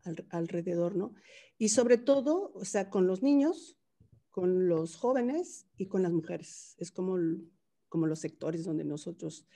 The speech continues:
trabajamos. Hasta ahorita hemos trabajado solamente con los niños, ¿no? Con niños desde, pues, de todas las edades, de-, desde, desde que caminan hasta, este, los quince, los quince años.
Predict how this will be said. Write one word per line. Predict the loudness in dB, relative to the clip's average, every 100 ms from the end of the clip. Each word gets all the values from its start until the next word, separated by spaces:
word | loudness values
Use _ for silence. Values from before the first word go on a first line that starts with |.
| _ -20 _ _
trabajamos. | -4 -4 -6 -8 -10 -6
Hasta | -6 0
ahorita | 0 4 2
hemos | 2
trabajado | 0 -2 -2 0 0 0
solamente | -2 0 0 -2 -6 -12 _
con | -2
los | -2 0
niños, | 0 0 -6 -20 _
¿no? | -10 -8
Con | -4 0
niños | 2 2 2
desde, | 0 0 -6 -10 -14 -18 -20 _ _ _ _
pues, | -4
de | -4
todas | -6 -10 -4 0 0
las | -2
edades, | -2 0 0
de-, | -2 -4
desde, | -4 -4 -4 -8 -12 -16 -16 -18 -14
desde | -10 -8 -8
que | -8
caminan | -2 2 4 4 0 -4 _ _ _ _ _ _
hasta, | -8 -8 -8 -8 -8
este, | -10 -12 -8 -6
los | -6 -6
quince, | 0 2 2
los | -2 -2
quince | 0 0 0
años. | 0 0 -6